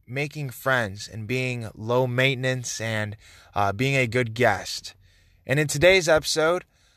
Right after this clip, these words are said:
I want to add to that. When being a good friend,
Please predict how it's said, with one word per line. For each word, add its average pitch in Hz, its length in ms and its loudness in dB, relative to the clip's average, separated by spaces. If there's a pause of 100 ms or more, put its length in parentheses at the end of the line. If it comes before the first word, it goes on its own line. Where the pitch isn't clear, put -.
(220)
I 151 120 4
want 185 280 0
to 160 300 0 (140)
add 135 520 2
to 113 100 -8
that. 90 320 -10 (800)
When 147 160 -2
being 240 200 0
a 233 80 2
good 175 220 4
friend, 123 560 0